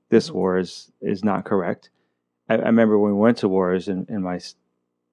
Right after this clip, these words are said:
Speaker 1: my gut feeling was like, this is, this is nor-, wrong. And now, of course, it's based on false information. It was, it was a lie. That, that war was a lie. And probably so
Speaker 2: Mm-hmm.
Speaker 1: was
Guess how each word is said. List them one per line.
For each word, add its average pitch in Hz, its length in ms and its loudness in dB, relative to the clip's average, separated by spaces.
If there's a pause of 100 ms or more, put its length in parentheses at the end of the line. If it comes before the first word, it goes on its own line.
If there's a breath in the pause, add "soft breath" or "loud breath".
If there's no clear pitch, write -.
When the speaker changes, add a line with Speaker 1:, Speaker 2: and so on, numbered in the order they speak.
(880)
Speaker 1:
my 107 160 0
gut 110 280 4
feeling 123 220 10
was 95 140 -2
like, 95 240 0
this 101 220 2
is, 87 300 -10
this 92 220 -6
is 87 100 -12
nor-, 90 300 -4
wrong. 92 560 -4
And 92 80 -4
now, 95 160 -2
of 92 120 -8
course, 95 260 -4
it's - 240 -20 (280)
based 107 300 4
on 95 140 0
false 92 300 -2
information. 92 540 -4
It 107 100 -2
was, 123 300 -4 (480)
it - 80 4
was 156 200 8
a 131 60 6
lie. 85 320 2
That, 92 220 -2 (140)
that 101 160 -2
war 92 160 -4
was 90 120 -8
a 92 60 -6
lie. 85 280 -4
And 90 220 -6 (640)
probably 107 300 2
so - 140 0
Speaker 2:
Mm-hmm. 95 80 2
Speaker 1:
was 90 220 -8